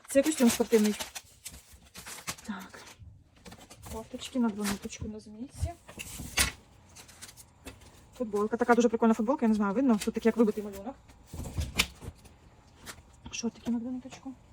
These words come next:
Футболочка. Регланчик. Кросівочки. Футболка. Футболочка, така футболочка, така футболочка, багато футболок. Хлопець. Так, лосінки.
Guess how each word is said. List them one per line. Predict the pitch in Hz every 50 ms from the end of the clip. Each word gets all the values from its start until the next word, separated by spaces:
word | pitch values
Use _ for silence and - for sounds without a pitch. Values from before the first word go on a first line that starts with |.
| _ - - - - - - - - - - - - -
Футболочка. | - 226 202 196 208 208 208 220 240 - - - 269 277 - - - - - - - - - - - - - - - - - - - - - - - - - - - - - 262
Регланчик. | 254 254 240 226 220 220 226 214 - - - - - 214
Кросівочки. | - 277 277 226 - - 226 226 214 254 - - - 285 - - - - - - - - - - - - - - - - - - - - 220 - -
Футболка. | - - 214 208 202 208 196 220 - 294 285 - - - - - - - - - - - - - - - - - - - - - -
Футболочка, | - 233 - - - - 277 262 247
така | - - - - 208 220
футболочка, | - 254 240 240 254 254 262 247 - - - - - - - - - - - - -
така | - 226
футболочка, | 233 - - 226 254 247 254 - - 226
багато | 220 233 214 208 - - - - -
футболок. | 233 254 294 302 285 - - - - - - - - - - - - - - - -
Хлопець. | - 233 240 269 277 - 254 247 226 - - - - - - - - - - - - - - - - - - - - - - - - - - - - - - - - - - - - - - - - - -
Так, | - 190 -
лосінки. | 214 247 240 - - 208 214 214 220 220 - 269